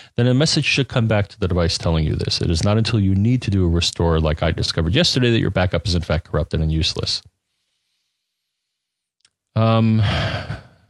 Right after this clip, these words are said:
so I guess in, in essence, what he's saying is, <laughs> you, you may not want to trust iCloud.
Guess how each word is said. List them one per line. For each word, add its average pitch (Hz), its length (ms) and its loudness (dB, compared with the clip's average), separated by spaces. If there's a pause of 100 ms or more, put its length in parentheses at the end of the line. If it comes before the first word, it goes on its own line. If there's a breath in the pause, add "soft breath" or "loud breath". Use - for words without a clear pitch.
(140 loud breath)
so - 160 -6
I 107 40 2
guess 110 200 -2
in, 110 180 2
in 107 140 0
essence, 120 380 0
what 107 100 0
he's 117 160 2
saying 120 380 2
is, 104 240 0 (380 loud breath)
<laughs> - 420 -20
you, - 100 -6 (720 loud breath)
you 113 80 0
may 165 120 2
not 214 220 2
want 160 120 2
to 151 40 0
trust - 320 0
iCloud. 80 580 0